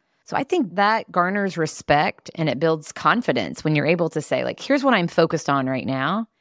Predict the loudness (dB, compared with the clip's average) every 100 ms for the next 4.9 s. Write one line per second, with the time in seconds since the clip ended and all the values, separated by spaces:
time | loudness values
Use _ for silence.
0 | _ -2 0 0 0 -2 -2 -2 0 0
1 | 0 0 2 4 4 0 -2 -2 2 2
2 | 2 2 2 0 -2 _ -6 -4 -2 -2
3 | -2 -2 0 2 2 0 -2 -2 0 -2
4 | 0 -2 -2 -2 -2 -2 -4 -6